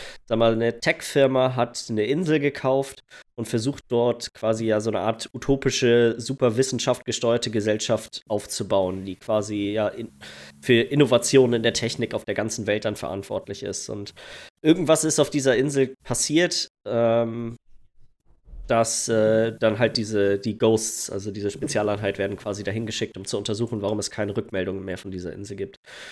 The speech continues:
Und dann stellt sich innerhalb der ersten fünf Minuten im Endeffekt raus, dass ja so ein Trupp an Söldnern, sag ich jetzt mal einfach mal, äh, quasi, sag mal, die Macht auf dieser Insel an sich gerissen hat.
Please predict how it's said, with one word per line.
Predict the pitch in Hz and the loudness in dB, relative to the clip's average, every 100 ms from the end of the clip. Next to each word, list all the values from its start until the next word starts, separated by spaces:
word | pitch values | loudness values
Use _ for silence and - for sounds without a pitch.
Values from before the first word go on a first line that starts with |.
| - - | -14 -4
Und | 101 | -2
dann | 101 | 0
stellt | 123 113 | 2 0
sich | 117 - - _ | -2 -8 -12 _
innerhalb | - 95 117 | -6 0 0
der | 107 | 0
ersten | 104 - | -2 -4
fünf | - 113 - | -2 -4 -2
Minuten | 110 117 | -4 -4
im | 107 104 | -6 -6
Endeffekt | 107 - 104 - | -6 -6 -8 -2
raus, | 104 110 | -2 -2
dass | - 101 - - _ _ _ _ _ | -2 -4 -4 -10 _ _ _ _ _
ja | - 101 107 | -2 2 2
so | 113 | 0
ein | 110 110 110 107 - - - | -2 -2 -4 -6 -12 -20 -12
Trupp | - 139 135 - | -4 -2 -2 -2
an | 123 113 110 110 113 113 _ _ _ 120 | 0 2 2 0 -2 -6 _ _ _ -6
Söldnern, | 107 123 135 123 120 | 4 4 6 2 2
sag | 123 120 | 0 -2
ich | - | -4
jetzt | 117 - | -4 -2
mal | 104 | -4
einfach | 113 117 110 | -2 -4 -4
mal, | 117 110 107 | -2 0 0
äh, | - 104 104 104 101 - | -2 -2 0 0 -4 -6
quasi, | - 107 101 104 101 101 _ | -4 -4 -2 -6 -6 -8 _
sag | 110 | -4
mal, | 107 | -4
die | 104 | -2
Macht | 107 113 - | -4 -4 -6
auf | 107 | -8
dieser | 110 104 | -6 -6
Insel | 92 107 107 | -6 -6 -6
an | 107 | -6
sich | 107 101 | -6 -8
gerissen | 117 104 104 101 | -10 -10 -10 -10
hat. | 95 - | -12 -14